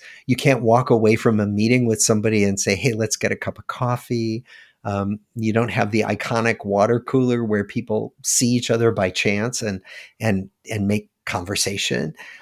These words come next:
Uh, so all of that is a worry. So then the question is, what can we do? And a lot of it probably involves having specific structures set up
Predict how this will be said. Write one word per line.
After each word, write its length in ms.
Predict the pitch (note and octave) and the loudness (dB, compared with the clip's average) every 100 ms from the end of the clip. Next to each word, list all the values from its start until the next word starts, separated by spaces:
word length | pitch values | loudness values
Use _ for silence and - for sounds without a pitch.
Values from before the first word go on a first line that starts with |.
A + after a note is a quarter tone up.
| - | -2
Uh, 120 | C#3 C#3+ | 0 2
so 240 | D#3+ - | 0 0
all 240 | - D3 F3+ | -2 0 0
of 120 | D3+ | 2
that 180 | B2+ A2 | 0 0
is 120 | G#2 | -2
a 60 | G#2 | -4
worry. 560 | F#2 F#2+ G2+ C3+ E3+ _ - - - | -4 -6 -4 -4 -4 _ -20 -18 -4
So 180 | - C3 | 2 4
then 160 | D3 | 4
the 80 | E3+ | 0
question 340 | - B2 - | -2 -2 -2
is, 140 | A2 - | -6 -4
what 160 | A2 | -8
can 340 | - - G2 A2 | -8 -4 -4 -2
we 140 | C3 | -4
do? 420 | B2+ C3+ C#3+ C#3 - | -4 -6 -4 -6 -4
And 160 | B2+ A#2+ | -2 2
a 60 | |
lot 360 | A#2+ B2 D3 F#3 | 0 0 -4 -4
of 140 | G#3 | 0
it 220 | E3 C#3+ _ _ _ - | 0 -2 _ _ _ -20
probably 840 | - D3+ D#3+ G3+ D#3 C3 B2+ B2 _ _ - | -12 -4 -2 0 0 0 -2 -6 _ _ -8
involves 640 | B2+ A2+ A#2+ A#2 A#2+ G#2+ - - - _ | -6 -4 -2 -2 -2 -6 -12 -20 -20 _
having 400 | - B2+ C3 C3 | -4 -2 0 0
specific 840 | - - A2 - - C3 B2+ A#2+ - | 0 -2 -2 0 2 0 0 -6 -6
structures 720 | - G#2+ G#2 - G#2+ G2+ - | -6 -6 -6 -6 -6 -4 -6
set 300 | - G2+ F#2+ | -4 -2 -2
up 260 | F#2 F#2+ | -6 -8